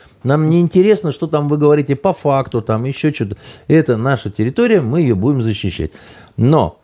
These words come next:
есть позиция американцев по этому поводу, да, которые говорят, нет, ну вот все-таки тут это, тут давайте более глубоко посмотрим, менее глубоко, так, сяк, так сказать, жопой об косяк. А,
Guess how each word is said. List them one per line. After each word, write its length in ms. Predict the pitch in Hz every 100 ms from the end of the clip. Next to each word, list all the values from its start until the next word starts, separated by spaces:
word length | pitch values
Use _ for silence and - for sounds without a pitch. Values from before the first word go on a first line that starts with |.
| _ _ _ _ _ _ -
есть 220 | 131 175
позиция 440 | 160 143 143 147 131
американцев 720 | 175 190 139 120 101 - 87
по 80 | 98
этому 420 | 90 - 87 85
поводу, 460 | 104 87 82 80 85
да, 360 | 131 131 110 92 90
которые 380 | 98 - 135 117
говорят, 260 | 110 92
нет, 200 | 139 98
ну 120 | 90 113
вот 180 | 104 _
все-таки 460 | - 90 80 -
тут 220 | - 71 -
это, 100 | - - - _ -
тут 120 | - - _ _ _ _ _ _ -
давайте 380 | - 87 85 -
более 300 | 73 82 76
глубоко 540 | 76 73 87 95 190 170
посмотрим, 480 | 120 - 101 82
менее 360 | 82 120 147 110
глубоко, 500 | 92 90 85 87 85 - - - _
так, 300 | 127 120 -
сяк, 300 | - 120 -
так 120 | -
сказать, 240 | - 76 - - - _ _ _ _ _ _ -
жопой 420 | 85 76 82 82
об 120 | 78 -
косяк. 380 | 90 - 113 - _ - - - - - -
А, 540 | 101 101 98 98 101